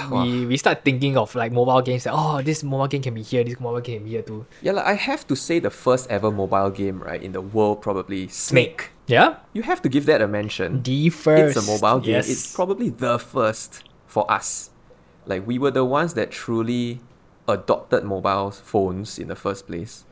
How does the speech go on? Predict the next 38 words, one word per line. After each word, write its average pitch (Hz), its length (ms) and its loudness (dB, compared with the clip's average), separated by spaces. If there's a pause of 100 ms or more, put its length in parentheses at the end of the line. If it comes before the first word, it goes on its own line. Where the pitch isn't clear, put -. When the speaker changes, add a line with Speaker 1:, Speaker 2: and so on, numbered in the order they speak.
(140)
Speaker 2:
I 117 120 2
agree. 123 380 2
Speaker 1:
into 110 300 -2
this, 101 260 -4 (140)
into 98 300 -6
what 107 200 0
it 101 100 -6
is 101 140 -6
today. 92 400 -8 (540)
<laughs> 170 80 -2 (840)
So 135 120 -4
Snake 180 440 -2
was 107 140 0
a 101 40 -4
huge - 400 -4
part 98 240 2 (240)
that 87 120 -6
got 107 160 0
us 107 140 -2
into 95 300 -8
this, 92 340 -10 (140)
plus 101 200 -2
Bounce 110 560 2
when 104 200 2
the 98 80 0
phone 113 240 0
started 110 360 -2
to 107 60 -4
have 107 140 -8
colour. 104 400 2 (380)
Speaker 2:
Yes, 143 520 8
Bounce. 127 420 6
Jeez, 117 300 -4
oh, 110 140 -8
that 117 100 -4
was 104 120 -6
so 107 100 -6
good. 104 200 -8